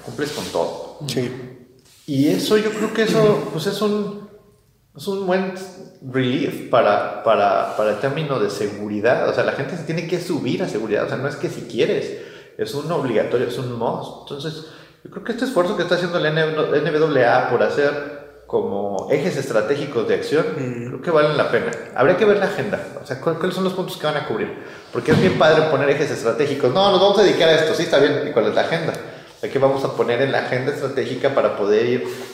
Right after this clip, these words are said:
Speaker 1: palomeando el avance de cada uno de ellos? No sé.
Speaker 2: Sí, no. Es algo que se tiene que empezar a regular y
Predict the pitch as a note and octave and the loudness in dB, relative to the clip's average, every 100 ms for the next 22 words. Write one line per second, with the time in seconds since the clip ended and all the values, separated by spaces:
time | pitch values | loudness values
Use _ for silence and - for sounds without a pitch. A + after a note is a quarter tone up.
0 | - - A2 G#2+ G#2+ B2 A#2 B2 F3+ - | -18 -2 0 0 0 0 0 -2 -2 -2
1 | G#2+ G2+ G2+ F#2 A2+ - F#2 - D2 D#2+ | 2 2 2 -2 -6 -2 -2 -2 -4 -6
2 | - - - - - - - A#2 B2+ - | -8 -12 -18 -20 -20 -20 -16 -8 -6 -6
3 | - - - D3+ B2+ B2 - - - - | -10 -12 -6 -4 -2 -6 -12 -18 -20 -20
4 | - _ _ _ _ _ C3+ C3 D3 D3 | -20 _ _ _ _ _ -10 -4 -4 -2
5 | D3 C3 B2 C3+ C3+ C3+ - B2+ B2+ A#2+ | -2 -2 -2 -2 -2 -6 -2 0 0 0
6 | A2 A2 B2+ C#3 C#3 - B2 G#2+ G#2 G2+ | -2 0 0 0 -4 -10 -12 -12 -12 -14
7 | G2+ G2+ - - _ | -16 -20 -20 -20 _